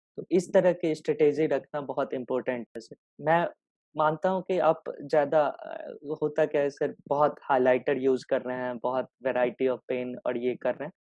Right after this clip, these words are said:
Compiled note रखें, crisp रखें और रेडीमेड रखें कि जब भी आपको, आपको पता होना चाहिए यहाँ पे ये टॉपिक है। जब भी रिवीजन करना हो, आप टाइम वेस्ट नहीं करें, नोट्स ढूंढ रहे हैं, ये हो रहा है, इस तरह के इश्यूज को अवॉइड करें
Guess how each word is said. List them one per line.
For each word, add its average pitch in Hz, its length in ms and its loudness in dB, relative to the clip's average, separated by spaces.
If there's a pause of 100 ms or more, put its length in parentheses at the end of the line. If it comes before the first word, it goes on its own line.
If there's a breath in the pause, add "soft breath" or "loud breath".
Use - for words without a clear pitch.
(280)
Compiled 170 560 4
note 160 400 -2
रखें, 160 340 -2
crisp 165 400 -2
रखें 165 380 -2 (300)
और 151 140 4
रेडीमेड 190 540 6
रखें 131 380 0
कि - 200 -10
जब 143 240 4
भी 185 120 2
आपको, 165 300 0
आपको 165 240 0
पता 185 260 2
होना 214 220 2
चाहिए 196 240 0
यहाँ 165 340 0
पे 170 220 0 (320)
ये 156 220 2
टॉपिक 127 500 4
है। 165 120 -10 (380)
जब 147 220 0
भी 185 120 0
रिवीजन 180 440 0
करना 185 260 0
हो, 190 120 -2
आप 175 200 -2 (200)
टाइम 196 260 6
वेस्ट 190 280 2
नहीं 175 200 0
करें, 139 240 0
नोट्स 143 480 -4
ढूंढ 135 200 -4
रहे 135 140 -4
हैं, 135 120 -4
ये 135 180 2
हो 131 180 -4
रहा 131 160 -2
है, 190 100 -6 (160)
इस 143 200 -8
तरह 131 180 -2
के 143 220 -6
इश्यूज 135 320 -4
को - 120 -6
अवॉइड 127 320 -4
करें 165 200 -10